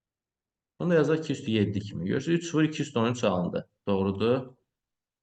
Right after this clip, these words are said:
Otuz iki vur iki min qırx səkkiz də altıncıda iki üstü beş, iki üstü on bir deməkdir.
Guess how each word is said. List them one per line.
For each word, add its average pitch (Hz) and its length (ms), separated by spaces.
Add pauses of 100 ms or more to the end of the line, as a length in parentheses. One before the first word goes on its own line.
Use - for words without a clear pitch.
(220)
Otuz - 340
iki 180 200
vur 151 100
iki 135 220
min 135 140
qırx 120 220
səkkiz 120 440
də 113 100
altıncıda 113 760
iki 135 160
üstü 113 280
beş, 135 260
iki - 120
üstü 117 180
on 104 180
bir 101 140
deməkdir. 101 800